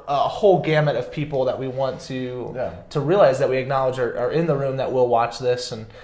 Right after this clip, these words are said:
Speaker 1: and are, you know, very much invested in this conversation. So.
Speaker 2: Yeah, totally. Yeah,
Speaker 1: Yeah.
Speaker 2: I mean, a few other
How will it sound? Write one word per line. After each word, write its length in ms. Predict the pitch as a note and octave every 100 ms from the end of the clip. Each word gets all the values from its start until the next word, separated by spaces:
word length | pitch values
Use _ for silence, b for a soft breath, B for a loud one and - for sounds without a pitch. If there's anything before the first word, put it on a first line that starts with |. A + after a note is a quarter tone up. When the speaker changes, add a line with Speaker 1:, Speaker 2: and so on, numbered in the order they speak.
| B -
Speaker 1:
and 120 | B2+
are, 300 | B2 A#2 - - E3
you 80 |
know, 120 | B2 B2
very 320 | C3+ C#3 C#3+
much 260 | B2+ B2+
invested 640 | C3 A#2+ B2+ - - C#3+ B2
in 140 | C3
this 160 | A#2 -
conversation. 600 | A2+ A2 - - - - -
So. 60 | G2 F#2+
Speaker 2:
Yeah, 100 | F2 - -
totally. 280 | G2+ F2+ F2 B B B -
Yeah, 160 | F3 E3
Speaker 1:
Yeah. 40 |
Speaker 2:
I 40 | D#3
mean, 160 | E3
a 100 | C3+
few 200 | C#3+ D#3
other 380 | C#3+ C3+ B2+